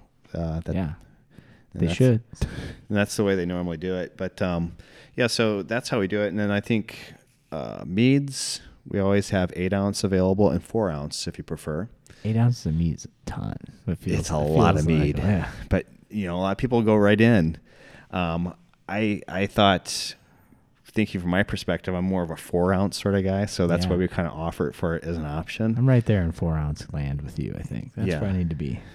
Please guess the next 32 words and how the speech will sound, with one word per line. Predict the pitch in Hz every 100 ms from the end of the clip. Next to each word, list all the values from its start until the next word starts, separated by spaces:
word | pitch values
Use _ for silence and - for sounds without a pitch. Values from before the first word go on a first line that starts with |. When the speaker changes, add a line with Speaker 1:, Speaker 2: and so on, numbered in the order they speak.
| -
Speaker 1:
Yeah. | 95 82 78 - _ _ - - -
You |
know, | 143
some | - 302
of | 247
ours | 143 110 101
is | 95 90 -
a | 104
little | 104 113
bit | 98
lighter, | 87 90 98 85 78
like | 82
Cabinet | - 120 120 107
Curiosities, | - 92 87 90 - 98 -
eight | 101 101
ounces, | 98 - 104 101
no | 107
problem. | - 98 78 80
I | 80
can | - 92
crush | - 80 -
that | 85
every | 80 78
day. | 76 78
But | -
Speaker 2:
Okay, | 78 104 104
what | 113
does | 104
that | 110 -
sit | - 90
in | 82 78
at? | 69